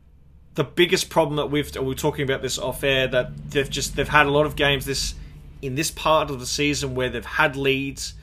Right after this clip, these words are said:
they've looked in control, and they've thrown games away with defensive errors or untimely fouls or just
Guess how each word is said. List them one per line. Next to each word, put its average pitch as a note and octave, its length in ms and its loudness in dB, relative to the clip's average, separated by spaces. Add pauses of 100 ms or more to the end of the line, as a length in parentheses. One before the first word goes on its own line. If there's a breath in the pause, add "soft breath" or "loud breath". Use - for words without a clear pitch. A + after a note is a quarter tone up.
(300 loud breath)
they've A#2+ 180 -8
looked D#3 260 -2
in D3+ 140 0
control, C3 760 -2 (440 soft breath)
and C3 200 -2
they've C3 100 -2
thrown C#3 520 -2
games B2 380 0
away A#2 600 -2 (100)
with A#2+ 300 -6 (120)
defensive C3 640 -8
errors A#2 680 -4 (100)
or A2 480 -6 (720 loud breath)
untimely C3+ 520 -2
fouls A#2+ 1040 -2 (100)
or A2 720 -8 (420)
just - 400 -10